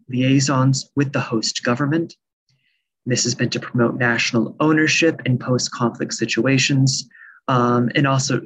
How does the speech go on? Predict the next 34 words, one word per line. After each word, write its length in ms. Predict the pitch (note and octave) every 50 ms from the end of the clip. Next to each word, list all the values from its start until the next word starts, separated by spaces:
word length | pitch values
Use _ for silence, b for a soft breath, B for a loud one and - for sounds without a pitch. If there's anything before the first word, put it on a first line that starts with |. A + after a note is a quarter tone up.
| - -
in 420 | D3 C3+ B2+ A#2+ A#2+ A#2 A2+ - - _ _ _ _
non-post-conflict 1000 | D3 C#3 D3 C#3+ C#3+ C#3+ C3 - C3 C3 B2+ - - - B2 A#2 - - - -
situations 640 | - A#2+ - - A#2+ B2+ C3 C3+ - C#3+ C3+ C3 -
where 100 | B2 A2+
there's 220 | A2+ A2+ G#2+ -
a 40 | A2+
lot 220 | G#2+ G#2+ A2 G#2+
of 100 | G#2+ - -
development 500 | A#2 A2 A2+ A2+ A2+ A2+ - - - -
going 320 | A2+ A2 G#2+ A2 A#2 B2
on 180 | C3 C3 C3 B2+
to 140 | B2+ - B2
make 200 | A#2 A2+ A2 -
sure 160 | - - -
that 120 | - A2+
these 260 | - A2 A2 - - B B B B B B B B B B B B -
national, 800 | C#3 C3+ C3 B2+ C3 - - C3+ B2 A#2 A#2 A#2 A#2 A2+ - -
um, 480 | B2+ A#2+ A2 G#2+ G#2+ G#2 G#2+ A2 - - _ _ _ _ _ _ _ _ _ _ _ _ _
organizations, 800 | C#3+ C3+ C3 B2 A2+ A2+ A2+ D3 D#3+ E3 D#3+ - F3 D#3+ D3+ C3
the 60 | -
national 420 | B2 A#2+ A#2 A#2+ - - - C3 -
institutions 840 | - A#2 A2+ - - - - - C3 B2 - - C3+ C3 B2+ B2 - -
are 120 | - A#2 A2
built 300 | A2 - B2+ B2 - -
to 100 | - A#2+
be 140 | A#2 A#2 A2
self-reliant, 1040 | G#2+ - - A#2 A2 A2 - - G#2+ - - B2 B2 B2+ C3 C3 C3+ C#3 - - - b b b b b b b b b b -
um, 420 | B2 B2 A#2+ A#2+ A#2 A#2 A#2+ B2+ - -
and 400 | D3 C3 B2+ B2+ B2 B2 A#2+ - -
are 100 | C#3 C3+
built 300 | C3+ C#3 C3 C3+ C3+ -
in 80 | - B2
a 80 | A#2 A2+
way 580 | A2 A#2+ B2 A#2+ A#2+ A#2 A#2+ A#2+ A#2+ A#2 A#2+